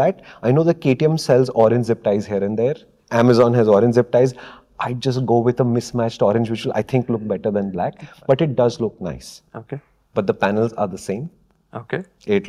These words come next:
Speaker 1: looks exactly the same. The headlight, everything is the same. The visor over the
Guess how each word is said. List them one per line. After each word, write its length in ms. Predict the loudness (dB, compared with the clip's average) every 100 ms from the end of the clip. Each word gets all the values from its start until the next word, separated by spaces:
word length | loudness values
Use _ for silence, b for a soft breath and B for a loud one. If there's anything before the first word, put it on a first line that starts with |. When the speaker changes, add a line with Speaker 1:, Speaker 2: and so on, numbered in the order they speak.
| -6
Speaker 1:
looks 180 | -4 -8
exactly 380 | -4 -4 -2 -4
the 40 | -4
same. 260 | -4 -4 -2
The 80 | -2 0
headlight, 360 | 0 2 2 2
everything 300 | -2 -4 -6 -4
is 60 | -4
the 20 |
same. 360 | -4 -2 -2 -2 -2
The 80 | -2 2
visor 320 | 2 4 4 2 0
over 120 | -2
the 40 | -2